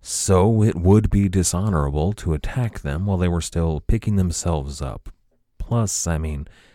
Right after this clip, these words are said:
how much could they actually have? But then, as they were sailing out from Panama,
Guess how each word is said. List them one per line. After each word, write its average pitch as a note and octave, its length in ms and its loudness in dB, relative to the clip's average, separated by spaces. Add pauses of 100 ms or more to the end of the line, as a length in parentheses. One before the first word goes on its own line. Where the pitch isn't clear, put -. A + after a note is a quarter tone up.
(140)
how - 160 -10
much E2+ 320 -2
could E2 140 -2
they D2+ 100 -4
actually D#2 440 -6
have? E2+ 420 -8 (1200)
But - 160 2
then, D2+ 240 2 (580)
as G2 140 4
they G#2+ 100 6
were F#2+ 120 4
sailing B2 600 0
out F#2 200 0
from D#2 160 -4
Panama, C#2+ 640 -2